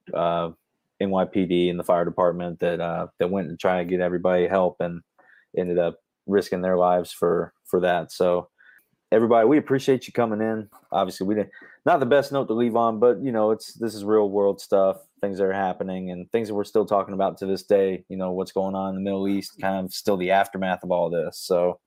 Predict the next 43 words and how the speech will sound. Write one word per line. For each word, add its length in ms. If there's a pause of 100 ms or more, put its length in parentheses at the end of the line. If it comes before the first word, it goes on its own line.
(880)
but 120
we 120
appreciate 460
you 60
coming 240
on 200
as 80
always. 520
Hopefully 540 (380)
a 100
better 300
week 460
of 360 (100)
pick'em 300
predictions 480
from 160
me 120
and 120
Malone. 480
And, 280
um, 400 (280)
obviously 320
we 60
still 180
got 220
a 20
lot 640
of 80
season 360
to 60
go, 260
a 20
lot 240
more 180
to 60
talk 260
about, 380
but, 220 (440)
you 80
know, 140
as 100
always, 440
uh, 180